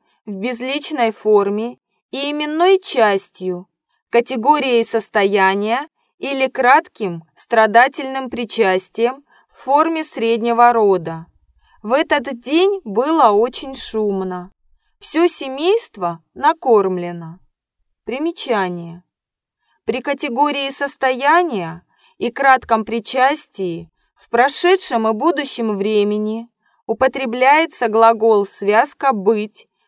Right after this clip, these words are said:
в безличной форме. Приятно было с вами познакомиться. Грустно будет расставаться. В настоящем времени связка не употребляется.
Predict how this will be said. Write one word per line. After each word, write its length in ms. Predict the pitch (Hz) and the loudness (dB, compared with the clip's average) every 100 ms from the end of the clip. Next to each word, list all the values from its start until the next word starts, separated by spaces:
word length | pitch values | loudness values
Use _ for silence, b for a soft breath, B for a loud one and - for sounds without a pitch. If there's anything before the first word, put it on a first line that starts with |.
| _ | _
в 100 | 202 | -12
безличной 840 | 180 226 196 220 240 233 285 262 269 | -6 -4 -4 -4 -4 -6 -6 -4 -4
форме. 680 | - 254 214 175 170 160 160 _ _ _ _ _ _ - | -2 4 4 2 -6 -10 -14 _ _ _ _ _ _ -6
Приятно 640 | 247 254 277 370 392 262 | -4 -4 0 0 2 -2
было 340 | 196 269 320 311 | 0 -2 0 -2
с 120 | 254 | 0
вами 260 | 240 277 | 0 0
познакомиться. 1300 | 285 262 262 269 269 226 202 196 175 - - 175 175 _ _ _ _ _ - | -4 -8 -4 -4 -2 0 0 0 -4 -10 -10 -10 -12 _ _ _ _ _ -4
Грустно 640 | 190 233 277 311 330 262 | 0 2 0 -2 -2 0
будет 420 | 196 233 233 247 | 0 -2 -4 -2
расставаться. 1080 | 233 240 - 269 220 190 170 - - 170 165 _ _ _ _ _ _ _ _ | 0 -2 0 0 4 2 2 -2 -14 -16 -16 _ _ _ _ _ _ _ _
В 140 | 196 233 | -6 -2
настоящем 800 | 254 269 269 285 294 294 294 262 | -2 2 0 2 0 0 -6 -6
времени 720 | 262 320 370 320 190 165 165 _ _ | -4 0 0 0 -4 -6 -12 _ _
связка 580 | - - 233 262 285 254 | -14 0 4 4 2 -2
не 200 | 233 220 | -2 2
употребляется. 1400 | 240 240 240 226 233 214 196 175 165 160 - - 156 | 2 2 -4 -4 -4 0 2 2 0 -6 -12 -16 -16